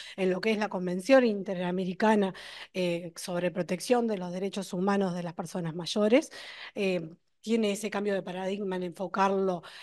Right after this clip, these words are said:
eh, en enfocar esa especi-, especificidad. No po-, desde ahí, en realidad, nos vemos obligados,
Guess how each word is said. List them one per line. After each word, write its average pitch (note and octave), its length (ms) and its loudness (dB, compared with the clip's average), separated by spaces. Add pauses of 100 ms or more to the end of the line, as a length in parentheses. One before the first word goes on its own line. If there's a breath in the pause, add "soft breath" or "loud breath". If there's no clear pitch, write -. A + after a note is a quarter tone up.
eh, F3+ 400 -2
en F#3+ 120 -2
enfocar G3 320 2
esa G#3 180 -2
especi-, F#3+ 420 -6
especificidad. G3+ 1300 0 (600 loud breath)
No A#3 200 6
po-, B3 320 4 (640)
desde G#3 360 2
ahí, B3 320 0
en A#3 80 2
realidad, A3 600 6
nos G#3 180 2
vemos A#3 380 2
obligados, F#3+ 920 8